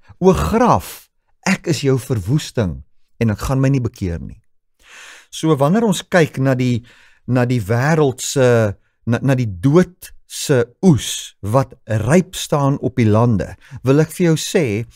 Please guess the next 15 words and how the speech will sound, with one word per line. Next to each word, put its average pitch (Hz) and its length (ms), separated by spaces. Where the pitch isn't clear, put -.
ons 175 180
hoef 165 260
nie 220 80
bekommerd 151 600
te 107 120
wees 78 320
nie, - 100
want 131 200
daar's 131 240
'n 107 180
boodskap 196 800
van 151 200
God 131 440
wat 120 220
sê 101 500